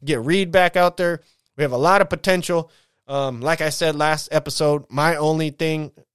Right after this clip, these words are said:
I w-, love to see us hit the playoffs. I love the position that we're in. Win or go home. We know what happened last year.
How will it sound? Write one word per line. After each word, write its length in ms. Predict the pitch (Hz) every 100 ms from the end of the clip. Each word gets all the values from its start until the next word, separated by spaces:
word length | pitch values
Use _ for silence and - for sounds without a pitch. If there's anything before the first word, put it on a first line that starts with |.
| -
I 60 |
w-, 240 | 120 117 135
love 380 | 131 139 165 151
to 80 | 147
see 200 | 165 156
us 120 | -
hit 140 | 165
the 60 | 123
playoffs. 540 | 165 160 160 160 147
I 80 | 120
love 280 | 117 156 156
the 80 | 143
position 480 | 135 135 156 151 147
that 160 | 131
we're 100 | 120
in. 320 | 151 165 160 - _ _
Win 260 | 123 165 160
or 60 | 147
go 240 | 151 143
home. 380 | 160 165 170 156 _ _
We 120 | - 135
know 200 | 165 170
what 140 | 151
happened 340 | 165 160 147
last 340 | 156 160 147 -
year. 240 | 156 156